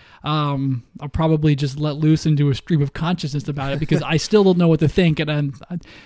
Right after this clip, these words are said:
Speaker 1: um, writing the review, uh, it took me just so long to get to a point where I could understand it. I even had to go back to the source material for
Speaker 2: Mm-hmm.
Speaker 1: it just so I could try to, like, hone in on what was going on there. And that's the great thing about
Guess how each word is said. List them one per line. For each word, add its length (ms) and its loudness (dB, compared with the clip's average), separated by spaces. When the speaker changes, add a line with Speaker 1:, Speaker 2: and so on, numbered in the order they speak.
Speaker 1:
um, 520 0
writing 420 6
the 80 4
review, 800 8
uh, 360 -2
it 240 -10
took 320 2
me 120 4
just 240 0
so 180 2
long 300 2
to 60 -8
get 220 -6
to 120 0
a 40 2
point 260 -2
where 120 -6
I 100 -6
could 380 -6
understand 640 2
it. 240 0
I 100 -8
even 180 2
had 120 -4
to 60 -10
go 80 -4
back 200 -6
to 80 -12
the 100 -10
source 340 -2
material 440 2
for 260 -2
Speaker 2:
Mm-hmm. 80 0
Speaker 1:
it 40 -4
just 180 -2
so 100 -2
I 40 -2
could 160 -6
try 200 -4
to, 60 -8
like, 360 -10
hone 400 0
in 160 2
on 180 -2
what 120 -6
was 120 -8
going 280 -4
on 200 2
there. 220 -6
And 260 0
that's 220 -6
the 100 -2
great 260 -2
thing 120 0
about 360 -2